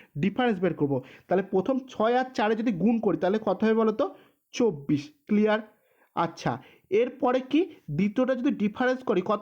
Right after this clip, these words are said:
হবে বলো তো, দুই আর একের যদি ডিফারেন্স করা হয়, কত, এক। আর এবং লাস্টের দুটোর যদি ডিফারেন্স নিই, তাহলে বারো আর চারের ডিফারেন্স কত, আট। এবার তুমি আটকে চব্বিশ দিয়ে কেটে দাও, তাহলে কত হবে বলো তো, তিন। তাহলে তোমার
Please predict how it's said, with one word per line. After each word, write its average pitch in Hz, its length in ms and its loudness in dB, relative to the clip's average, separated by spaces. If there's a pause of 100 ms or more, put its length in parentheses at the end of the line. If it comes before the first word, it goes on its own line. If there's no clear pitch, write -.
হবে 254 180 2
বলো 254 180 2
তো, 294 40 0 (160)
দুই 214 220 4
আর 247 80 -2 (220)
একের 220 260 -2
যদি 262 180 0
ডিফারেন্স 233 340 -2
করা 240 160 0
হয়, 262 180 0
কত, 233 100 -2 (320)
এক। 123 80 -6 (540)
আর 165 100 2 (220)
এবং 240 140 2 (200)
লাস্টের 185 440 -2
দুটোর 294 300 0
যদি 269 100 2 (100)
ডিফারেন্স 247 320 0 (140)
নিই, 269 120 2 (260)
তাহলে 196 240 0
বারো 175 240 2
আর 254 100 -2
চারের 226 240 0
ডিফারেন্স 208 340 0
কত, 233 100 -2 (280)
আট। 120 100 -6 (420)
এবার 185 180 2
তুমি 214 100 0 (220)
আটকে 160 280 -4 (140)
চব্বিশ 165 420 -2
দিয়ে 202 180 0
কেটে 165 220 -2
দাও, 226 100 0 (280)
তাহলে 180 160 2 (100)
কত 175 200 -2
হবে 208 160 2
বলো 214 180 2
তো, - 40 -2 (140)
তিন। 139 160 0 (340)
তাহলে 156 260 0
তোমার 202 160 0